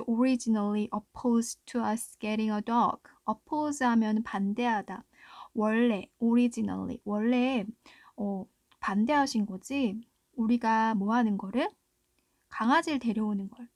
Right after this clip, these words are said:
"I think he changed his mind."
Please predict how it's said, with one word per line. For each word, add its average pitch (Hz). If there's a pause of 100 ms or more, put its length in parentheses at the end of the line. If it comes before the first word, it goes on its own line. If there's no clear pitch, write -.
(640)
"I 254
think 403 (100)
he 339
changed 254
his 233
mind." 196